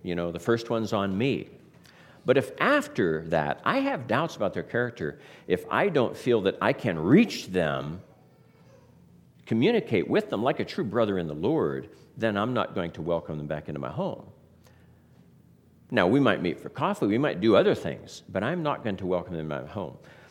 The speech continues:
Now, there was another thing here that we have to clarify, greeting.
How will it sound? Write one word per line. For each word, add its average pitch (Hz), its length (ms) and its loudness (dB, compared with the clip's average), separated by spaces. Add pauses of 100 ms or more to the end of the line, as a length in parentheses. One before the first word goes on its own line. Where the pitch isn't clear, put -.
(220)
Now, 113 280 4
there 139 180 2
was 131 120 2
another 202 280 4
thing 113 220 0
here 110 200 4
that 101 100 2
we 107 100 2
have 117 120 0
to - 80 -14
clarify, 87 380 0
greeting. 107 640 2